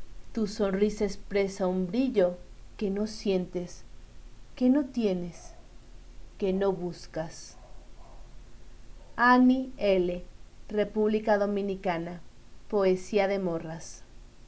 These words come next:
Y continuamos aquí en De Todo para Todos, donde tu voz se escucha. Gracias por sus comentarios. Katy Gómez nos dice, "Excelente invitada, bellísima persona.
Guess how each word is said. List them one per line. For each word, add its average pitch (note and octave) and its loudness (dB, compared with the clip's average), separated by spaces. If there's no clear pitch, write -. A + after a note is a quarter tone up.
Y D4+ 0
continuamos C#4 4
aquí D4+ -4
en D#4+ -2
De F#3+ -2
Todo C#4+ 2
para A3+ 0
Todos, A3 0
donde G3 -2
tu F#3 -4
voz F#3+ -2
se C4+ 6
escucha. C#4+ 0
Gracias C4+ 8
por A3+ 2
sus G#3 -8
comentarios. A#3 6
Katy C#4+ 4
Gómez C4 6
nos A3+ 0
dice, A#3 4
"Excelente A3 0
invitada, B3 6
bellísima A#3 0
persona. G3 2